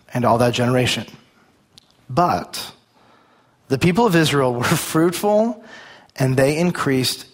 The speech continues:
greatly. They multiplied, they grew exceedingly strong, so that the land was filled with them.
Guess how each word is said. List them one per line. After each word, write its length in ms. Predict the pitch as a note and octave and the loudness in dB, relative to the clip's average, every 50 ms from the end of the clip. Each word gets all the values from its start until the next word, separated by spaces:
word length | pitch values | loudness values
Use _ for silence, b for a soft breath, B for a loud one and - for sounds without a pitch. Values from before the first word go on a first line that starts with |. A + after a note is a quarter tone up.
| _ - B2+ | _ -18 -14
greatly. 540 | A#2 G#2 G#2 A2+ A#2+ B2 - - A2 A2 A#2 | -10 -6 -4 -2 -2 -2 -2 -4 -4 -6 -4
They 140 | - C#3+ D3+ | -2 -2 0
multiplied, 680 | D#3 D#3+ G3 G#3+ A3 F#3+ A3 F3+ - D#3 C#3 C3+ C3+ | 0 0 2 0 2 2 0 0 2 0 0 2 0
they 60 | C#3+ | 0
grew 160 | D3+ E3+ E3+ | 0 0 -2
exceedingly 600 | E3 E3 - - - - A#3 B3 B3 A3+ G#3 F3+ | 0 -2 -2 -2 -2 0 0 0 2 2 0 0
strong, 380 | E3 - - - G#3 F#3+ F3+ D#3+ | 0 -2 -2 -2 0 0 0 0
so 320 | - - - G3+ G#3 A3+ | -2 -2 -2 0 0 0
that 300 | G3+ F#3+ D#3+ D3+ D3+ B B B B B B B B B B B _ _ | 0 2 0 0 0 B B B B B B B B B B B _ _
the 100 | - D3+ | -4 -2
land 280 | C#3+ D3+ D3+ E3 E3 | 0 0 0 0 0
was 180 | D#3 D3 - - | 0 -2 -4 -6
filled 1000 | - - - - - - - - E3 D#3 D#3+ D#3+ D#3+ D3+ C#3 B2+ A#2+ A2+ - - | -6 -10 -10 -10 -8 -8 -4 -2 0 2 2 4 2 2 2 0 -2 -4 -6 -6
with 180 | A#2+ G#2+ - | -6 -6 -6
them. 280 | D#2+ C#2 - E2+ D#2+ | -8 -10 -10 -12 -16